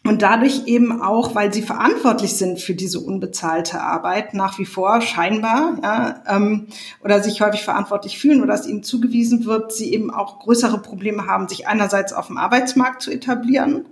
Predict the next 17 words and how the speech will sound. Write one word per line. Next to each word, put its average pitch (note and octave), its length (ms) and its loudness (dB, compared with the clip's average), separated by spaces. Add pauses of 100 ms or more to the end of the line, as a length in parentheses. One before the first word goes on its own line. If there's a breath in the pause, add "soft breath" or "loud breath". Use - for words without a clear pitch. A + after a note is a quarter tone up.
(360 loud breath)
und A#3 280 6
andererseits A#3 680 4
eben G#3+ 340 -2
Probleme G3+ 500 -2
haben, F#3+ 580 0 (560)
die, G3+ 640 -2
diese F#3+ 220 -4
Vereinbarkeit G3+ 800 2
der F#3+ 200 0
unbezahlten G3+ 560 0
Arbeit F3 260 -2
und E3+ 120 -6
der F3+ 100 -4
bezahlten F3 480 -4
Arbeit E3 320 -4
zu - 100 -8
organisieren. E3 720 -4